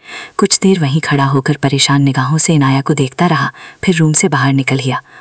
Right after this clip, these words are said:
और धीरे से दरवाज़ा भी बंद कर दिया। इनाया के कानों में जैसे ही दरवाज़ा बंद होने की आवाज़ पड़ी, उसने अपनी आंखें खोल दी और हाथ सीने पर दिल के ठीक ऊपर रख दिया।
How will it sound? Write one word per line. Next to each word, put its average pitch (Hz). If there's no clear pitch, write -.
और 170
धीरे 151
से 165
दरवाज़ा 135
भी 170
बंद 131
कर 123
दिया। -
इनाया 170
के 196
कानों 147
में 147
जैसे 139
ही 175
दरवाज़ा 139
बंद 139
होने 135
की 147
आवाज़ 139
पड़ी, -
उसने 180
अपनी 180
आंखें 147
खोल 135
दी -
और 156
हाथ 151
सीने 156
पर 160
दिल 139
के 165
ठीक -
ऊपर 135
रख 131
दिया। 143